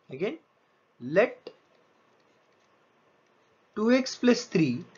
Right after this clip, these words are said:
is some t. Therefore, differentiate both sides with respect to x. So what we get? D T by D X is equal to d by dx of two x plus three. So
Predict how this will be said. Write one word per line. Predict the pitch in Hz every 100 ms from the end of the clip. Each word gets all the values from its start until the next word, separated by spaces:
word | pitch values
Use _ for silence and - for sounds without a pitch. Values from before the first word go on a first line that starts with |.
| _ _ _ _ -
is | 170 220 -
some | - 151
t. | 127 131 110 175 - _ - -
Therefore, | 123 143 - 151 175 - - - -
differentiate | 175 202 247 247 269 185
both | 175 185
sides | - 143 175 -
with | 143 165
respect | 151 - 170
to | 160
x. | 117 - - - _
So | -
what | 135 143
we | 160
get? | 165 226 - - _ _ _ _ _ _ _ - 123
D | 131 202
T | 247
by | 254 269
D | 233 190 170
X | 175
is | 156 143
equal | 185 175 120 117
to | 139 - _ _ _ _ _ _ _ _ _ _ _ _ 127 127
d | 175
by | 208 247 254
dx | 202 190 170 -
of | 147 143 143 _ _ _ _ _ _ _ _ _ _
two | 170 165
x | 156 -
plus | 151 143
three. | - 117 107 _ _ _ _ _ _ _ _ _
So | _ - 165 233